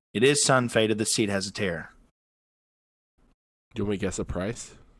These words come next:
Speaker 1: Oh, sure. I think I maybe said it on accident. But
Speaker 2: I
Speaker 1: yes.
Speaker 2: wasn't, I don't listen to you.
Speaker 1: <laughs> You don't listen to
Speaker 2: <laughs>
Speaker 1: this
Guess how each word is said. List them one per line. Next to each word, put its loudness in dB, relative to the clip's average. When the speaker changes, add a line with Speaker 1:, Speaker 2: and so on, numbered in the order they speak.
Speaker 1:
Oh, 2
sure. -2
I -4
think -2
I 2
maybe -4
said -6
it -8
on -14
accident. -14
But 0
Speaker 2:
I 0
Speaker 1:
yes. 0
Speaker 2:
wasn't, -4
I 0
don't 2
listen -4
to -6
you. -8
Speaker 1:
<laughs> -20
You 4
don't 2
listen 2
to 4
Speaker 2:
<laughs> 2
Speaker 1:
this 6